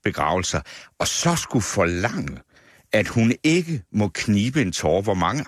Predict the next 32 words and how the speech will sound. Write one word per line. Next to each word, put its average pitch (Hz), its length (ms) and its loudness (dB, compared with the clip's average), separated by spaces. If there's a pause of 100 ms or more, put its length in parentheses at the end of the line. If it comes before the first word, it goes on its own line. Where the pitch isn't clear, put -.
andre, 139 260 0 (440)
øh, 90 180 2
af 76 220 0
os 82 240 -2
andre 117 220 -2
kan - 220 -2 (100)
deltage 101 460 2
i 71 40 0
den 104 200 0
slags, 92 400 -2
uden 117 180 4
at 135 100 0
blive 82 160 -4
påvirket 85 540 -2
af 76 60 4
det. 85 100 -2 (360)
Og - 100 0
så 185 400 0 (400)
oven 185 300 2
i 180 80 0
købet - 500 -8 (460)
blive, 113 460 4
øh, 90 180 2 (100)
altså - 280 -2
at 78 280 0
Christoffer 85 480 0
Asroni 78 680 -2 (400)
insinuerer, 85 1160 0 (520)
at - 120 0 (100)
det 143 160 0
er - 40 -10
skuespil. - 920 -2